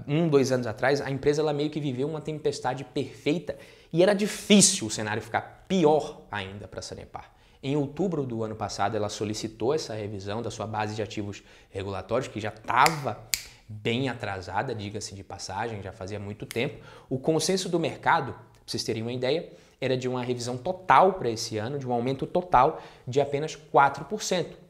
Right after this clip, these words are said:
E as ações estavam precificadas considerando isso. O aumento foi maior. Então,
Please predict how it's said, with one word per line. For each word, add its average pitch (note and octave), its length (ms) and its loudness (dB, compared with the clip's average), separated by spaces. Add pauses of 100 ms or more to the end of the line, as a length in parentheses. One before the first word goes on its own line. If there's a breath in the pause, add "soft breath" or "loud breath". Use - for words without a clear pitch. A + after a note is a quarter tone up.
(840 soft breath)
E G2+ 180 0
as A2+ 180 2
ações C#3 240 -2
estavam C#3+ 400 2
precificadas C3 640 -2
considerando D3 540 -4
isso. - 280 -6 (240)
O B2 120 0
aumento D3 260 0
foi C#3+ 160 4
maior. B2+ 460 -2 (180)
Então, B2+ 300 -4